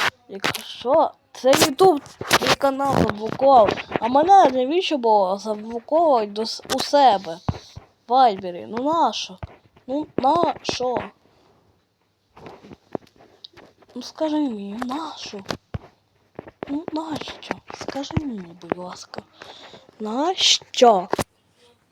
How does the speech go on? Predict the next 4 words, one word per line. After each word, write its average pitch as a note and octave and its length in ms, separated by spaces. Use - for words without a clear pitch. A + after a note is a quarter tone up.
Нащо A#3+ 380
ти F4 120
мене B3 240
заблокував? G#3+ 720